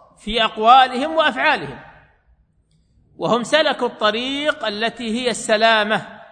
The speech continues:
وهي الط-، وهي طريق الحكمة، وهي طريق العلم،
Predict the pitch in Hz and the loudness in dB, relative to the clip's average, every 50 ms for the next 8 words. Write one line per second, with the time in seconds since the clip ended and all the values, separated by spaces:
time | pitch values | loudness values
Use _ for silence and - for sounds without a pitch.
0 | - _ _ _ _ _ _ _ _ _ _ _ _ _ _ _ _ _ _ _ | -20 _ _ _ _ _ _ _ _ _ _ _ _ _ _ _ _ _ _ _
1 | _ _ _ _ _ _ _ _ _ _ _ _ _ _ _ _ _ - 190 226 | _ _ _ _ _ _ _ _ _ _ _ _ _ _ _ _ _ -6 -4 -2
2 | 220 208 233 220 214 208 - - 220 214 208 196 214 214 214 240 240 226 208 196 | -2 0 -2 -2 -2 -4 -4 -4 -2 -2 -2 -2 -2 -2 -2 -2 -2 -2 -2 0
3 | 220 214 226 262 294 277 - 294 247 - 320 294 - 220 196 151 120 104 - - | -2 -2 -2 -2 -4 -4 -4 -4 -2 -2 -2 -4 -4 -6 -8 -8 -10 -12 -18 -20
4 | - _ _ _ _ _ _ _ _ _ _ _ _ _ _ _ _ _ _ _ | -20 _ _ _ _ _ _ _ _ _ _ _ _ _ _ _ _ _ _ _
5 | _ _ _ _ _ _ _ _ _ _ _ - 180 196 208 226 233 226 233 233 | _ _ _ _ _ _ _ _ _ _ _ -10 -6 -4 -2 -2 -2 -4 -2 -4
6 | 226 233 277 277 269 - 262 254 233 302 320 269 180 - | -4 -4 -4 -4 -4 -2 -2 -2 -2 -2 -4 -4 -8 -10